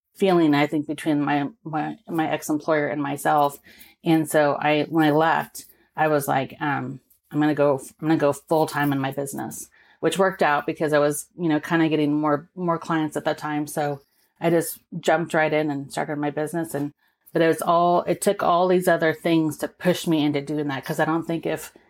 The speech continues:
if, uh, these other things would have happened, I don't think I would be doing what I'm doing. I think it would have taken a lot more. And thankfully it didn't need it. <laughs> Thankfully nothing else had to happen, but those were kind of, like, those factors that really pushed me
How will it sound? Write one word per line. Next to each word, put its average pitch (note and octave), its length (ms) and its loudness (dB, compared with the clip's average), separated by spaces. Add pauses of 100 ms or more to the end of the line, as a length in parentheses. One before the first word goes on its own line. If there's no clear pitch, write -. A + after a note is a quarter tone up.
(200)
if, - 320 -8
uh, F3 300 2
these F#3 200 2
other F3 180 4
things F3 260 -2
would D#3 80 0
have D3 100 2
happened, F3 500 -2
I E3 60 0
don't D3+ 240 -2
think D3+ 320 -2 (800)
I E3 100 4
would E3 80 2
be D3+ 140 2
doing D3+ 280 2
what C3+ 100 -2
I'm C3+ 120 -2
doing. - 340 -10 (120)
I E3 120 -8
think D3+ 220 -4
it D#3+ 120 4
would D3+ 100 4
have D3 120 0
taken D#3+ 280 -2
a C#3+ 80 -2
lot C#3 220 -2
more. D3+ 220 -2
And C#3+ 160 -6
thankfully E3 360 0
it D3+ 60 -2
didn't D3+ 260 2
need D3+ 200 -4
it. - 600 -4
<laughs> - 40 -20
Thankfully F#3 320 0
nothing E3 320 2
else D#3 160 2
had D3+ 120 2
to C#3+ 60 -2
happen, C#3 400 -2
but C#3 200 -6 (640)
those E3 520 0 (680)
were D#3+ 220 0
kind D#3+ 220 2
of, D3+ 80 2
like, C#3+ 220 -2
those C#3 280 0
factors C#3 540 -2
that C3 160 2
really C#3 160 0
pushed - 340 -8
me C3+ 320 -4